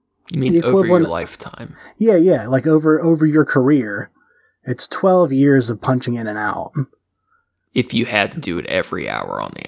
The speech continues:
Speaker 1: hour.
Speaker 2: No, no. i-, if you, so if you did it every, like, twice a day, you clock in, you clock out. So if, if you, let's say you work seven days a week,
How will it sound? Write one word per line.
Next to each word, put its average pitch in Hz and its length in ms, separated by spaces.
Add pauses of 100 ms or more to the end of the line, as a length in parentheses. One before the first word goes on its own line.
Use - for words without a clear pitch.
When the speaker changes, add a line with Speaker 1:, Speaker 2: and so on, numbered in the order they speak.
Speaker 1:
hour. - 340 (420)
Speaker 2:
No, 170 200
no. 151 120
i-, 151 40
if 165 300
you, 170 200
so 165 160
if 151 160
you 165 120
did 160 180
it 147 140
every, 143 420
like, 131 200
twice 160 280
a 139 60
day, 110 140
you 123 180
clock 143 340
in, 135 320 (240)
you 127 100
clock - 320
out. 113 360 (960)
So 143 260
if, 135 120
if 143 260
you, 147 200
let's 147 220
say 165 100
you 151 180
work 139 260
seven 135 320
days 131 240
a 123 60
week, 120 380